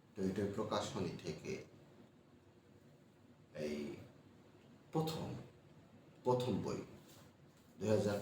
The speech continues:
পঁচিশ সালের প্রথম বই। আমরা একুশের বইমেলায় যে দুই হাজার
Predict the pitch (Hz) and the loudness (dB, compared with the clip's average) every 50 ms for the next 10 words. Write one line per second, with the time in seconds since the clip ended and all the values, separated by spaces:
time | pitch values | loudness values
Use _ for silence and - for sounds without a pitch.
0 | - 104 101 95 - 117 - - - - 101 92 90 87 - - - 110 110 - | 0 0 0 2 0 0 -2 -4 -4 -4 -2 -2 -2 -2 -4 -6 -8 -8 -8 -8
1 | - - - - - - - - - - - - - - - - - - - - | -6 -4 -2 -2 -2 -2 -4 -6 -8 -12 -16 -20 -20 -20 -20 -20 -20 -20 -20 -20
2 | - - - - - - - - - - - - - - - - 95 104 101 101 | -20 -20 -20 -20 -20 -20 -20 -20 -20 -20 -20 -20 -20 -14 -4 0 2 4 6 6
3 | 95 92 90 - - - - - - - - 101 95 92 87 92 90 90 90 87 | 6 6 4 2 0 -2 0 -2 -2 0 4 4 6 6 4 2 2 0 0 -2
4 | 85 - - 82 80 73 - - - 85 85 80 78 87 | -2 -4 -4 -4 -4 -4 -4 -4 -2 -2 -2 0 -2 -4